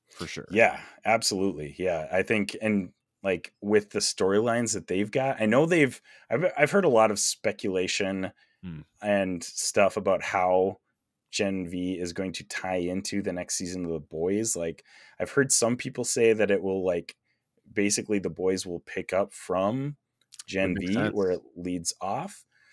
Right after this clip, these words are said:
Speaker 2: I'm not, like, they would have to do something big. Well, I'm assuming they will do something big at the end of this finale episode
Speaker 1: Yeah.
Speaker 2: to kind of push that. But,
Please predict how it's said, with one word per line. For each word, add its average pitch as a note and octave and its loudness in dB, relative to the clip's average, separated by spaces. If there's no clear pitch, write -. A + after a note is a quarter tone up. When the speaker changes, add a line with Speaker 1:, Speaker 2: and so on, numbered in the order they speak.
Speaker 2:
I'm A2 0
not, G#2+ 2
like, G#2+ 8
they C3+ 10
would C#3 8
have C#3+ 6
to A2 -4
do C3 2
something G2+ 0
big. F2+ 2
Well, A2 4
I'm G#2+ 0
assuming G2+ 0
they E2+ -4
will E2+ 0
do D#2 -6
something D#2 -10
big D2 -6
at D#2 -6
the E2 -8
end D#2 -6
of D2+ -10
this D#2 -6
finale D#2 -8
episode D#2 -4
Speaker 1:
Yeah. D#2 -10
Speaker 2:
to E2+ -6
kind F2 -8
of D#2 -10
push - -2
that. E2 -4
But, F2+ 2